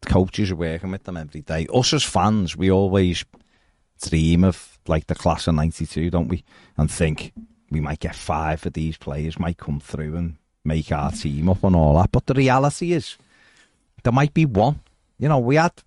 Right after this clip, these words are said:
Ray Orlin, who, who was Everton's academy manager for twenty years. I was so, I done the interview with them and we're talking about players, and they were like, you know, "We tried,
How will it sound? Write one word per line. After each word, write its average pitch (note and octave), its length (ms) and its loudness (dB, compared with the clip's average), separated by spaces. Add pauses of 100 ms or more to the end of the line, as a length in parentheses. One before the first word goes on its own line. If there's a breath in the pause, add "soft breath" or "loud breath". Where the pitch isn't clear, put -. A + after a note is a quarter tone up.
Ray C#3+ 220 4
Orlin, B2+ 400 4
who, C#3+ 160 -4
who A2 240 -4
was G2+ 140 -2
Everton's G2 500 0
academy F#2+ 500 0
manager B2 340 0
for B2 120 -4
twenty - 360 2
years. F2 520 0
I A2 100 -6
was A2 140 -6
so, G2+ 280 2
I G2+ 100 -4
done F#2+ 320 2 (880 soft breath)
the F#2+ 180 6
interview A2 460 4
with A2+ 160 2
them A#2 160 4
and A2 120 6
we're G2 60 4
talking G2+ 420 2
about F#2 300 0 (180)
players, F2 480 0
and A2+ 140 2
they A2 140 2
were A2+ 120 -2
like, F#2+ 300 2 (760)
you E2+ 80 4
know, E2+ 80 6
"We D#2 160 -2
tried, E2+ 460 2